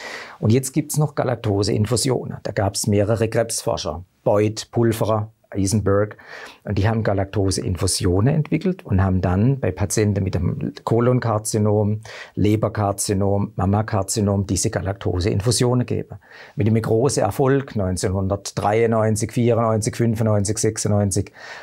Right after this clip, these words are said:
Und, ähm, wenn man den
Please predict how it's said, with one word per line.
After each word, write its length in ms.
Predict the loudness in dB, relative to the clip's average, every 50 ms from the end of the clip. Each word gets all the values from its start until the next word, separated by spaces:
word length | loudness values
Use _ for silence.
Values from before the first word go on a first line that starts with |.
| -20 -20 -20 -20 _ _ _
Und, 340 | _ -4 -2 0 2 2 2
ähm, 440 | 2 2 2 2 2 2 0 -2 -4 -8 _ -20 -20 -20 -20 -20 _ _ _ _
wenn 360 | -6 -4 -2 0 0 2 2
man 120 | 2 2
den 440 | 2 2 2 4 4 4 2 2 0